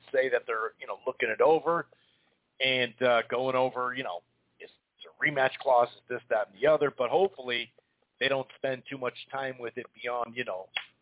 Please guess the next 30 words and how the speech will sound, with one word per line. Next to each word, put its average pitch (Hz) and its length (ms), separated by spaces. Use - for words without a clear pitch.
lawyer 120 340
jargon 104 380
<laughs> - 320
and 139 120
all 135 160
that 120 260
good 127 140
stuff, 98 260
you 110 80
know, 101 160
making 110 220
sure 110 180
the, 98 180
the - 80
T's 120 240
are, 104 340
are 107 140
crossed 107 380
and 101 80
the 92 40
I's 98 140
are 95 100
dotted. 98 420
But 98 180
that 107 340
would 107 280
be, 101 120
what 165 160
an 143 120
opportunity. 110 840